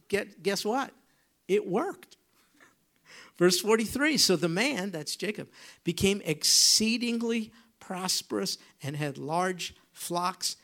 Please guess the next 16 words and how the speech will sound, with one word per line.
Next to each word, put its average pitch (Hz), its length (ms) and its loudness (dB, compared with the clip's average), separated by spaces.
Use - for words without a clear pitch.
and 143 180 -8
female 185 580 -4
and 147 240 -4
male 175 340 -2
servants 180 680 0
and 135 160 -10
camels 165 480 -8
and 147 160 -10
donkeys. 131 600 -14
Yep. 123 320 -12
So - 160 -10
if 170 120 -8
you 214 80 -2
ask - 160 -2
Jacob, - 380 -8
"Jacob, 220 640 -6